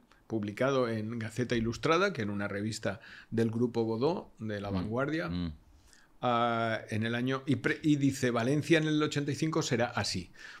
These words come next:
Speaker 1: Bueno, pues hay una gran ilustración que pone Valencia, el puerto de Madrid.
Speaker 2: Mm, es una idea muy antigua.
Speaker 1: Claro, eso, o sea, la idea de que, de que Valencia tenía que tener una relación especial con Madrid,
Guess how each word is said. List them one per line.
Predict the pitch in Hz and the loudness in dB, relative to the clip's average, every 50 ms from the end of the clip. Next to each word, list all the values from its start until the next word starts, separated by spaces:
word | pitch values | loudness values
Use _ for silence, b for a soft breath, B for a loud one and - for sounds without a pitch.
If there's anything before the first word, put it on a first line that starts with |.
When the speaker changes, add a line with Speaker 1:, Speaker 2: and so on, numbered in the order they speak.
| B | B
Speaker 1:
Bueno, | 139 151 170 160 | 4 4 4 4
pues | 139 113 113 | 4 2 2
hay | 147 160 165 | 4 6 6
una | 165 165 139 | 6 6 4
gran | 123 113 120 123 143 170 180 | 4 4 4 4 4 4 4
ilustración | 185 185 165 151 135 - - 135 127 - 143 147 156 165 | 4 4 4 2 2 2 0 -2 0 0 0 0 0 0
que | 160 143 123 | 0 -2 0
pone | - 123 117 110 101 92 b b b b b b b b b b b _ _ _ _ _ _ _ _ _ _ _ _ _ _ _ _ _ | 0 0 0 0 -4 -6 b b b b b b b b b b b _ _ _ _ _ _ _ _ _ _ _ _ _ _ _ _ _
Valencia, | - 110 113 113 117 135 147 147 - 165 170 170 - - | 0 2 4 4 4 4 2 2 2 2 2 2 0 -2
el | - 120 110 | -2 -2 2
puerto | - 131 127 120 117 127 113 | 4 4 4 4 4 0 0
de | 104 101 | 0 -2
Madrid. | 98 92 85 85 - - - - _ _ _ _ _ _ _ _ _ _ _ _ _ _ _ _ _ | -4 -4 -8 -10 -14 -16 -20 -20 _ _ _ _ _ _ _ _ _ _ _ _ _ _ _ _ _
Speaker 2:
Mm, | - 101 113 110 98 85 | 2 4 6 6 6 4
es | 80 - | 4 6
una | 117 110 98 | 6 8 8
idea | 95 104 | 10 10
muy | 113 117 110 | 10 10 10
antigua. | 98 90 82 76 107 117 110 90 80 76 69 - - - - - | 8 8 6 6 8 8 10 8 8 6 4 0 -6 -14 -18 -8
Speaker 1:
Claro, | - 117 117 135 175 202 185 - - 113 | -4 -2 0 2 4 4 4 2 2 -2
eso, | 113 110 - 165 | -2 -2 0 0
o | 131 | 0
sea, | - - 160 - - B B B B B | 0 0 -2 -2 -6 B B B B B
la | - 127 135 135 | 2 4 4 4
idea | 135 139 190 269 285 262 | 4 4 4 4 6 6
de | 208 165 123 | 4 4 6
que, | - 139 127 123 117 - - - | 6 6 6 6 6 2 0 0
de | - 113 120 123 120 | 4 6 6 6 6
que | 120 123 120 120 117 117 117 110 107 - _ _ _ - | 6 4 4 6 4 2 0 -2 -6 -12 _ _ _ -2
Valencia | 117 110 120 120 120 143 170 165 143 175 180 156 | 2 4 6 6 8 8 6 6 6 4 4 6
tenía | 117 135 127 139 160 156 | 6 6 8 8 8 6
que | 143 143 | 6 4
tener | 135 143 135 139 151 151 151 | 4 4 6 6 6 6 6
una | 147 139 143 135 | 6 6 6 6
relación | 127 123 123 120 110 - 143 131 | 4 4 2 2 2 2 2 2
especial | 123 - - 123 107 - 127 117 110 | 2 2 0 0 2 4 4 4 4
con | - 120 117 | 2 4 4
Madrid, | 113 113 110 113 120 143 151 131 B | 4 4 4 6 8 8 8 6 B